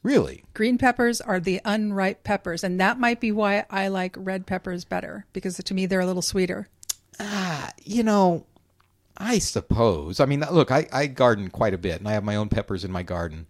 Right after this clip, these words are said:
Speaker 2: Mm-hmm.
Speaker 1: and they do go from green to red, and it change,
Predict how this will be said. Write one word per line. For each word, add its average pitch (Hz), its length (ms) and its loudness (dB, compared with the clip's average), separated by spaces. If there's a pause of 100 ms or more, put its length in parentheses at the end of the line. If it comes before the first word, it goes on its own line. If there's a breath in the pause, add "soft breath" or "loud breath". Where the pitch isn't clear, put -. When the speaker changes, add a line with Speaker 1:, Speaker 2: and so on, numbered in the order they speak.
Speaker 2:
Mm-hmm. 170 420 0
Speaker 1:
and 92 360 0
they 104 160 0
do 110 180 -2
go 104 220 4
from 107 240 -4
green 101 600 -4
to 110 180 -4
red, 87 500 -2
and 101 160 -8
it 117 100 -12
change, 110 420 -4